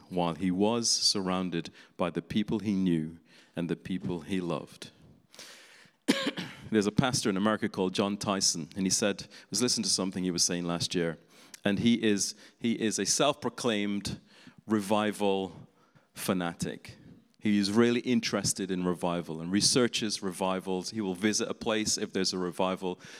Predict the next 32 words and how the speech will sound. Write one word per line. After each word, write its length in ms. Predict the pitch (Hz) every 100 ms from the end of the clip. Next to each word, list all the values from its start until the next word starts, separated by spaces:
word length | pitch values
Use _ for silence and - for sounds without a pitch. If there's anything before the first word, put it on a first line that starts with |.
| -
because 240 | - 110
he's 180 | 113 101
fascinated 840 | - 143 147 - 113 101 - 87
by 380 | 107 98 90 90
revivals. 920 | - 95 87 95 92 85 80 78 - - - - - -
And 240 | 104 104 101
what 180 | 143 160
he 80 |
wanted 320 | 151 147 160 151
to 140 | 123
do 120 | 123
is 200 | 101 113
he 80 | 110
wanted 320 | 113 135 139
to, 160 | - 117 -
he 100 | 131
wanted, 300 | 135 139 -
if 140 | -
he 80 | 123
could, 340 | - 151 110
to 80 | -
find 320 | - 131 123
out 140 | 110 113
why 340 | 117 135 151
revivals 720 | 151 131 110 117 117 107 101
happen 380 | - 117 - 98
in 200 | 104 104
particular 520 | - 104 101 95 92
places. 580 | 85 92 87 87 82 90
What 220 | 113 127 -
is 240 | 131 113
it 240 | 95 -